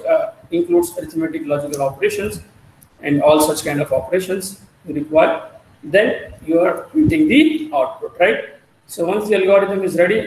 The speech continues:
you can draw the flowchart for the same using the flowchart symbols. That will help any novice person to understand what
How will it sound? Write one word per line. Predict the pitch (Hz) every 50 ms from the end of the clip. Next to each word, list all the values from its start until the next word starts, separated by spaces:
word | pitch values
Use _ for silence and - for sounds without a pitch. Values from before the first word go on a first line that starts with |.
| 165
you | 165 156
can | 170 165 151
draw | 147 151 160
the | 160 165 160
flowchart | 160 - 170 196 202 - 214 214 214 214
for | 214 208
the | - 196
same | - - 208 202 208 226 214 - - - - - - - - - _ -
using | 160 175 170 165 170 170
the | 170
flowchart | 170 - - 147 147 - 151 147 -
symbols. | - - 190 - - - - - _ - - - _ _ _ _ -
That | 180 185 185
will | 180 185 180
help | - - - 214 214 - -
any | 185 185 196 226 240 - -
novice | - 170 190 208 240 226
person | - - 220 170 - 202 196 196
to | - 208
understand | 175 165 160 175 175 - - 190 180 185 190 - - - - _ _ _ _ _ _ _
what | - 330 349 - 587 571 571 571 - - - -